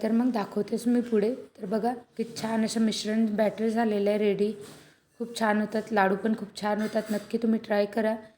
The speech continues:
आणि व्हिडिओ आवडल्यास लाईक करा, चॅनलला सबस्क्राईब करा, बेल आयकॉनला क्लिक करा. तर, अ, बघू शकता, बघा किती छान असं खुसखुशीत बॅटर झालेलं आहे.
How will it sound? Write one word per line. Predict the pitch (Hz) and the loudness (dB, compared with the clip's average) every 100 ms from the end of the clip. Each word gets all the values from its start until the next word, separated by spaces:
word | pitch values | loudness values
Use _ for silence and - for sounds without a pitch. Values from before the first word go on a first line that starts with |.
| _ _ _ | _ _ _
आणि | 196 190 | -6 -2
व्हिडिओ | 196 208 208 | 0 0 2
आवडल्यास | 202 196 190 190 190 190 | 2 0 0 0 -2 0
लाईक | 214 220 - | -2 -2 -2
करा, | 226 226 233 - _ - | 0 0 -2 -8 _ -8
चॅनलला | 196 190 190 202 | -6 -4 -4 -4
सबस्क्राईब | 208 214 - 220 226 | -4 -6 -2 -2 -2
करा, | - 226 220 233 - _ _ 214 | -2 0 0 -2 -8 _ _ -2
बेल | 226 226 | 0 0
आयकॉनला | 214 185 202 196 233 | -2 -4 -4 -4 -4
क्लिक | 262 262 254 | 0 0 0
करा. | 214 185 - - _ _ - - _ _ _ | -2 -2 -4 -14 _ _ -20 -20 _ _ _
तर, | 220 214 208 202 208 | -2 0 2 2 0
अ, | 202 | 0
बघू | 214 214 | 0 0
शकता, | 208 214 - 233 247 _ _ _ _ _ _ _ _ _ 214 | 0 -4 -4 -8 -8 _ _ _ _ _ _ _ _ _ -4
बघा | 196 185 | -2 -2
किती | 185 220 247 226 | -2 -2 -2 -2
छान | 220 | 0
असं | 214 - 240 | 0 -2 -2
खुसखुशीत | 226 208 214 196 208 | -2 -2 -2 -2 0
बॅटर | 220 220 226 | 0 0 0
झालेलं | 240 240 220 208 208 | 2 4 4 4 2
आहे. | 190 208 | 0 -2